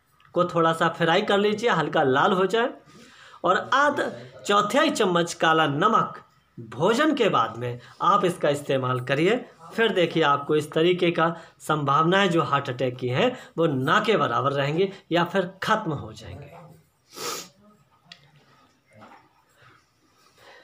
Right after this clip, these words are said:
जिन लोगों के लिए ठंड बहुत लगता है, जिनके अफारा जैसी स्थिति रहती है, हमारे यहाँ गांव में बकरियों के लिए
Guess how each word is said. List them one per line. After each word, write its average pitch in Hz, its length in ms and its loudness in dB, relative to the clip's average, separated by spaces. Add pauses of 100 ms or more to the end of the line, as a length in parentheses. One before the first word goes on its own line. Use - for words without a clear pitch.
(600)
जिन 165 220 0
लोगों 254 380 4
के 262 120 0
लिए 262 180 2 (160)
ठंड 277 260 0
बहुत 180 300 2
लगता 139 320 -2
है, 92 340 -12 (1500)
जिनके 240 420 2
अफारा 254 540 2
जैसी 220 400 2
स्थिति 180 360 0
रहती 151 340 0
है, 123 240 -2 (300)
हमारे 226 320 2
यहाँ 226 200 2
गांव 196 240 4
में 220 160 2
बकरियों 220 500 2
के 233 140 2
लिए 220 280 2